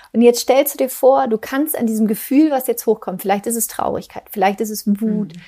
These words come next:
Speaker 1: vielleicht ist es Hilflosigkeit, vielleicht ist es Scham. Und du kannst jetzt vorstellen, dass daran wie so eine energetische Schnur ist, ja? Und dann stellst du dir vor, dass diese energetische Schnur dich tiefer und tiefer bringt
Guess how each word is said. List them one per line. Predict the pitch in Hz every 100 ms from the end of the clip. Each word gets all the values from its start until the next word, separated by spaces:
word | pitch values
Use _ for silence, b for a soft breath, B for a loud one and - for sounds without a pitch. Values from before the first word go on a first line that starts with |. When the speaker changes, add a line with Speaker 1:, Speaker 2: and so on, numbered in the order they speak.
| B
Speaker 1:
vielleicht | - 208 202
ist | 214
es | 214 -
Hilflosigkeit, | 220 202 202 190 196 - 196 190
vielleicht | 190 190
ist | 208
es | 214
Scham. | - - 196 180 196 - _ b b b b
Und |
du | 233
kannst | 233 277 311
jetzt | 285
vorstellen, | - 247 254 - 240 233
dass | 220 214 -
daran | 208 208 196 247 240 254 b b b
wie | 226 247
so | 285
eine | 269 -
energetische | 220 226 214 269 269 247
Schnur | 208 - 240 233 214 -
ist, | - - _ _
ja? | 220 269 294 b b b
Und | 233
dann | 233
stellst | - 262 285 -
du |
dir | 269
vor, | - 277 285
dass | 277
diese | 254 233
energetische | - 240 220 269 294 -
Schnur | 233 - 262 311 294 220
dich | 220 220 -
tiefer | - 311 - 302 -
und | 220
tiefer | - 339 - 196
bringt | 185 196 214 359 -